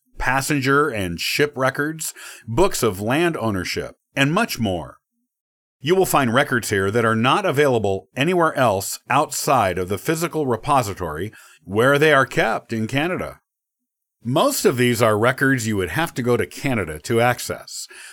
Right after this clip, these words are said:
so the fact that the government is making a point to put them online is a huge win for genealogists. Number three, Library and Archives Canada.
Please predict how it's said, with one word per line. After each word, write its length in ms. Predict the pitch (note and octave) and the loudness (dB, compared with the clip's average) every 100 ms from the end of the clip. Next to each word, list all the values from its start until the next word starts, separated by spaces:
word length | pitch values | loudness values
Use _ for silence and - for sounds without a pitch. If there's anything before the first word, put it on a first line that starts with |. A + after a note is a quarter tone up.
| _ _ | _ _
so 180 | - D#3+ | -2 2
the 120 | D3 | 2
fact 480 | - E3+ G#3+ A3+ - - | 2 2 2 -2 -14 -2
that 160 | D3 | 0
the 80 | C3 | 0
government 480 | A#2 B2 D#3+ F3 F3 | 4 4 4 0 0
is 180 | A#2 G2+ | 0 0
making 360 | B2+ C3+ D#3 | 0 0 -2
a 120 | G2 | -2
point 540 | F2+ - A#2 C#3+ E3+ - _ | -4 -2 0 -2 -4 -14 _
to 100 | A#2+ | -4
put 200 | D#3+ - | -2 0
them 120 | C3 | 0
online 760 | A#2 G2+ B2+ G3+ G2+ D2+ F2+ - C3+ | 0 0 0 0 -2 -6 -12 -8 -4
is 160 | C#3 | 0
a 60 | D3 | 0
huge 440 | B2+ - C4+ D3+ | 0 0 0 0
win 460 | G#2+ C#3 A#3 G2+ D2 | 0 0 0 -2 -4
for 160 | G2+ | -6
genealogists. 1040 | F#2+ B2 A2 G#2 D#3+ A#2 - - - - - _ _ _ _ _ _ _ _ _ - | -2 0 0 0 0 -2 -6 -16 -20 -20 -20 _ _ _ _ _ _ _ _ _ -2
Number 300 | A2+ A#2 C#3 | 2 2 2
three, 460 | - A#3+ C3+ - - - _ | 2 2 0 -4 -20 -20 _
Library 720 | G2+ A#2+ D#3 D3+ E3 E3 E3+ D#3 | 0 4 4 4 4 4 4 4
and 120 | C3 | 4
Archives 720 | C3 B2+ A2 E2+ F2 A2 - | 2 2 0 0 -2 -4 -8
Canada. 520 | - B2+ G#2 D#2+ C2+ | -4 -2 -2 -4 -10